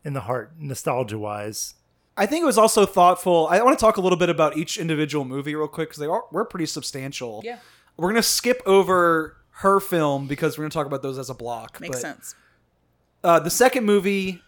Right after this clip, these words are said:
Speaker 2: in the program was House on Haunted Hill, the William Castle film with Vincent Price. And what I liked about that choice was not only her, like, connection to Vincent Price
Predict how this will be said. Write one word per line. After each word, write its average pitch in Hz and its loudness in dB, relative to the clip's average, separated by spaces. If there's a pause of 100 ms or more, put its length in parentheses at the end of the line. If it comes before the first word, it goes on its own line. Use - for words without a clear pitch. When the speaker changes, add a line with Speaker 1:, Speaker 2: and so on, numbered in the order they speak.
(160)
Speaker 2:
in 180 0
the 165 2
program 151 0
was 139 -4 (120)
House 190 0
on 190 0
Haunted 175 -4
Hill, 139 -4
the 147 -6
William 156 0
Castle 156 -6
film 139 -8 (400)
with 139 -8
Vincent 170 -4
Price. 135 -4 (440)
And 165 -2
what 180 6
I 190 8
liked 190 4
about 170 4
that 160 0
choice 160 -2
was 156 -2
not 156 0
only 160 -2
her, 151 -4
like, 135 -6
connection 175 -8
to 160 -4
Vincent 147 -8
Price 131 -8